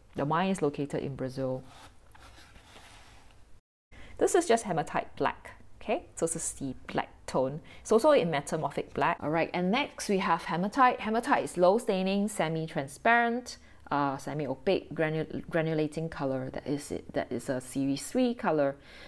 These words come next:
So hematite genuine is ground from a heavy silvery black mi-, mineral rich in iron. In thick wash, the heavier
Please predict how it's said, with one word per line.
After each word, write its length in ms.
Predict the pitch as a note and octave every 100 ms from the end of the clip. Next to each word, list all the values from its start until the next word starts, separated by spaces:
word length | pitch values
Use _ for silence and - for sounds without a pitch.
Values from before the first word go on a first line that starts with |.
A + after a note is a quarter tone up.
| -
So 140 | A#3+
hematite 400 | A#3 B3 D#4 G4+
genuine 400 | G3+ F3 F3 F#3+
is 100 | D#3
ground 340 | C#3+ D3+ D#3 E3+
from 280 | D#3+ C#3+ C#3
a 40 |
heavy 480 | C#3+ D#3 D3+ G3 A#3+
silvery 460 | - D3+ D3+ D#3
black 420 | D#3+ D#3+ D#3 - C#3+
mi-, 220 | C#3+ C#3+
mineral 400 | C#3+ C#3+ C#3 C#3+
rich 260 | D3+ - -
in 100 | C3
iron. 440 | C3 B2 C3 F3 - - - - -
In 180 | E3
thick 240 | D#3+ B3 A3+
wash, 360 | F#3+ G#3 -
the 40 | F3
heavier 680 | E3 D#3+ D#3 D#3+ E3 F3